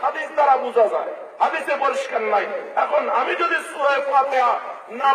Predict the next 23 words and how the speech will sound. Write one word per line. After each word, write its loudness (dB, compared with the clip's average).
পড়ি, 4
তাহলে 0
ইমাম 2
আবু 0
হানিফার 2
ব্যাখ্যা -2
মানলাম, 4
অর্থাৎ 0
নবীর 0
এই 4
হাদিসের -2
ব্যাপারে -2
ইমাম -2
আবু 2
হানিফার 4
উপরে 4
ভরসা 2
রাখলাম। 2
আর -2
আমি -2
যদি -4
সূরা -4
ফাতিহা 0